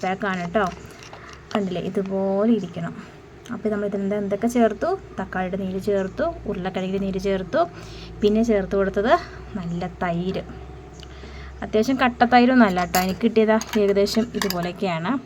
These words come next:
ഇങ്ങനത്തെ തൈരാണ് എനിക്ക് പ്രശ്നമില്ല. വലിയ കട്ട തൈരൊക്കെ ചേർക്കുമ്പോൾ എണ്ണമയമൊക്കെ വരും എൻ്റെ മുഖത്ത്. അപ്പോൾ ഇങ്ങനത്തെ തൈരിന് കുഴപ്പമില്ല കേട്ടോ. അപ്പോൾ ഓയിൽ സ്കിന്നുകാർ അതുപോലെ കട്ട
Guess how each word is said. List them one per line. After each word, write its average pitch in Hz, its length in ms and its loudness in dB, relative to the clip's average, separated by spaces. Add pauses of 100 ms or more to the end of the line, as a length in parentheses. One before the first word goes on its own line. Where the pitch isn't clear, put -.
(200)
ഇങ്ങനത്തെ 254 260 6
തൈരാണ് 277 300 8
എനിക്ക് 247 240 4
പ്രശ്നമില്ല. 208 460 4 (160)
വലിയ 214 200 2 (160)
കട്ട - 280 -2 (120)
തൈരൊക്കെ 247 360 6
ചേർക്കുമ്പോൾ 220 460 6 (520)
എണ്ണമയമൊക്കെ 214 580 6
വരും 196 200 2
എൻ്റെ 185 200 -2
മുഖത്ത്. 175 340 -10
അപ്പോൾ 202 160 -4
ഇങ്ങനത്തെ 226 320 0
തൈരിന് 202 340 2
കുഴപ്പമില്ല 180 440 -4
കേട്ടോ. 185 220 -2 (640)
അപ്പോൾ 196 160 -4
ഓയിൽ 190 240 0
സ്കിന്നുകാർ 208 420 0 (1000)
അതുപോലെ 190 340 0
കട്ട 226 180 2